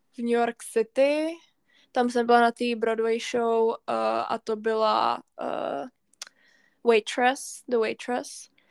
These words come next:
To bylo taky super. A pak jsme byli tam na baseballu, na, eh, Mets, New York Mets. Jsme šli na zápas baseballu tam. A potom jsem byla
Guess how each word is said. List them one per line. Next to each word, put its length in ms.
To 100
bylo 140
taky 220
super. 540
A 140
pak 180
jsme 180
byli 300
tam 320
na 240
baseballu, 720
na, 500
eh, 420
Mets, 460
New 160
York 180
Mets. 280
Jsme 340
šli 180
na 120
zápas 400
baseballu 500
tam. 260
A 140
potom 400
jsem 320
byla 760